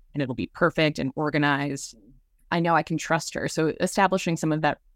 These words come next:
rapport and that trust. And then on another side, having, if it's more of a, how do I get into surgery, more of a clinical thing,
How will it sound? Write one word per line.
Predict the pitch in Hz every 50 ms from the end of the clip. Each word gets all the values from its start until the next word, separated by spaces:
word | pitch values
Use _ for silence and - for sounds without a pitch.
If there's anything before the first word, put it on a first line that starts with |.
| _ -
rapport | 175 160 - - 160 151
and | 151 147
that | 135 - - -
trust. | - - 151 139 160 185 - - - - _ _ _ -
And | - 180 175
then | 170 165 156 156 -
on | - 160 160
another | 165 175 196 220 240 240
side, | - - 165 156 151 151 196
having, | - - 160 160 156 160 156 151 151 147 139 143 - _ _ _ _
if | - - -
it's | 160 143 -
more | 175 170 160 156
of | 147 - - -
a, | 160 147 131 139 - - -
how | - - - 170 165
do | 156
I | 151 151
get | 147 147 151 147
into | 143 147 151 -
surgery, | 147 - - 151 147 143 151 151 147
more | 147 147 147
of | 143
a | 131 120
clinical | - - - - 180 190 196 185 - - 147 143 139 131 - 165 151 - - _ _ _ _ _ _ _ _
thing, | - 156 147 139 135 127 135 135